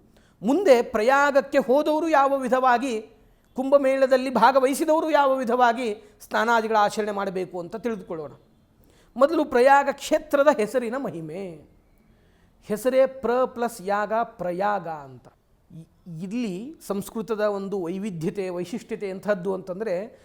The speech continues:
ಒಂದೇ ಶಬ್ದಕ್ಕೆ ಹತ್ತು ಹಲವಾರು ಅರ್ಥಗಳಿದೆ.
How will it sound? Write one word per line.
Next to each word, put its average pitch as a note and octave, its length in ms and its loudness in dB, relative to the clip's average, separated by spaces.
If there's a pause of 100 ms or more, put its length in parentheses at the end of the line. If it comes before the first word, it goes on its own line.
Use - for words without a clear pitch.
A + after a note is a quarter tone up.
(140)
ಒಂದೇ A#3+ 280 -4
ಶಬ್ದಕ್ಕೆ G#3 420 -8
ಹತ್ತು G#3+ 340 -6
ಹಲವಾರು A3 500 -2
ಅರ್ಥಗಳಿದೆ. G3 640 -10